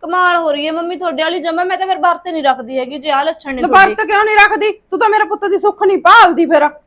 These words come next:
Speaker 1: ਲੈ ਫਿਰ ਐਂ ਕਹਿ ਦਿੰਦੇ ਸੁੱਖ ਨਹੀਂ ਭਾਲਦੀ ਹੈਗੀ, ਫਿਰ ਐਂ ਕਰਿਓ ਤੁਸੀਂ ਉਹ ਰੱਖ ਲਿਓ ਖਾਲੀ ਪੇਟ, ਮੈਂ ਖਾ ਲੂੰਗੀ।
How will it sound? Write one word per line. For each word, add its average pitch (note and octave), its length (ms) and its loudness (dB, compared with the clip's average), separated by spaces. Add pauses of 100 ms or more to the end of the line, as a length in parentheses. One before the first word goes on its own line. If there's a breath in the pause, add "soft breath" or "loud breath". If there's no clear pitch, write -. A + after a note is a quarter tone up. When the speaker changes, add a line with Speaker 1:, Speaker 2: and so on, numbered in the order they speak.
(420)
Speaker 1:
ਲੈ F#4 140 2
ਫਿਰ G#4+ 220 -4
ਐਂ F#4 140 -2
ਕਹਿ F4+ 220 0
ਦਿੰਦੇ G4+ 240 -8
ਸੁੱਖ G4+ 200 -16
ਨਹੀਂ F4+ 140 -8
ਭਾਲਦੀ F#4+ 420 2
ਹੈਗੀ, F#4+ 300 -6
ਫਿਰ G4 380 -8
ਐਂ G4 180 0
ਕਰਿਓ G4+ 260 -6
ਤੁਸੀਂ F#4 300 -6
ਉਹ F4 140 0
ਰੱਖ F#4 200 -6
ਲਿਓ F#4+ 120 -8
ਖਾਲੀ F#4+ 260 -2
ਪੇਟ, F4+ 200 -8
ਮੈਂ F4 180 -4
ਖਾ D4 160 2
ਲੂੰਗੀ। C4 380 -6